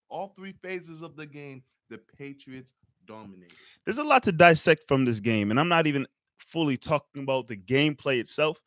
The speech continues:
Speaker 2: Just looking at this team overall, Marv, this is a scary football team. I know we had all the talk going about throughout the course of the offseason, the course of, um, preseason games, you know, roster moves being made, players coming in, players coming out,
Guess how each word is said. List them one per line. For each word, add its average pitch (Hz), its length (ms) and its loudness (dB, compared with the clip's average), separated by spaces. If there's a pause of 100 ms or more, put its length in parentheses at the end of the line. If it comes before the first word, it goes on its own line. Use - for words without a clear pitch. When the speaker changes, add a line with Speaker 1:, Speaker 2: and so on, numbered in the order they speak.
(320)
Speaker 2:
Just 180 240 -2
looking 151 480 -2
at 147 160 -4
this 143 160 -8
team 143 420 -6
overall, 131 640 6
Marv, 131 420 2 (1000)
this - 180 4
is 415 140 -2
a 180 80 2
scary 180 540 2
football 127 460 0
team. 104 260 -4
I 117 80 -2
know 165 180 0
we 165 160 -4
had 156 160 -2
all 143 140 0
the 131 100 -6
talk 147 360 0 (260)
going 131 280 -2
about 127 460 -2 (400)
throughout 131 160 -2
the - 80 -14
course - 320 -8
of 113 60 -8
the 110 160 -6
offseason, 139 560 -2
the 117 40 -6
course 131 360 -2
of, 117 280 -2 (440)
um, 107 520 -6
preseason 131 560 -6
games, 131 480 -2
you 120 80 -8
know, 113 180 -6
roster 123 420 -4
moves 131 320 -4
being 110 260 -6
made, 135 340 -4
players 131 300 -6
coming 110 300 -8
in, 143 160 -4
players 123 320 -6
coming 110 260 -10
out, 131 220 0